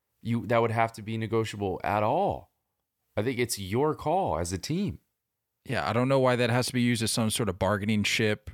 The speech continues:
Speaker 2: or, or anything. Like, that's just a non-negotiable.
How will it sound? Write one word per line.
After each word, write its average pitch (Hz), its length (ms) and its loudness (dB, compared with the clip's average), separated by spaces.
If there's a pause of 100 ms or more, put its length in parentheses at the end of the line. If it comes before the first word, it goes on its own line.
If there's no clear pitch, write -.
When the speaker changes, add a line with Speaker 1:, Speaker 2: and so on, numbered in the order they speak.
(100)
Speaker 2:
or, 92 580 0 (460)
or 87 380 -4 (560)
anything. 143 420 -2
Like, 135 220 -2
that's 143 240 2
just 165 300 0
a 151 40 -2
non-negotiable. 139 880 0